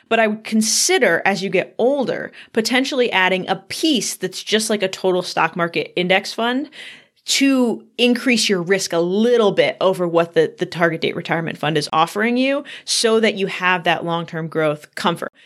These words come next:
This all depends on your, you know, your family structure and how much you have saved and all of those things. At, you know, we can't recommend exactly how much you should do, but it's something to keep in mind if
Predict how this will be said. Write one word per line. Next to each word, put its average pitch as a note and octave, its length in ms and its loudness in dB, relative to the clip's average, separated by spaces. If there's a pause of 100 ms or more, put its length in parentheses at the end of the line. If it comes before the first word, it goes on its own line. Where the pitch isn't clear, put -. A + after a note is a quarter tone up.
(140)
This - 120 -4
all G#3 220 2
depends F#3 440 -2
on F3 200 -6
your, D#3+ 320 -2 (400)
you F#3+ 80 4
know, D#3 140 0
your F3 180 0
family G3+ 400 2
structure F#3 720 0
and D#3 140 -8
how F3+ 100 -2
much F#3+ 240 0
you F#3 60 0
have F3 180 0
saved E3+ 380 -2
and D3 100 -6
all E3 140 0
of E3 60 -6
those E3+ 200 -2
things. D#3+ 260 -6
At, - 220 0
you F3 80 -10
know, E3 60 -6
we F3 80 -4
can't - 260 -6
recommend F3 440 -4
exactly E3+ 500 -4
how F3 100 -6
much E3 200 -6
you D3+ 60 -8
should D#3 200 -10
do, E3 280 0 (220)
but G#3+ 100 2
it's G#3 120 -4
something C#4 280 0
to C4+ 60 0
keep A3 240 -4
in F3+ 140 2
mind E3+ 420 -2
if - 180 -6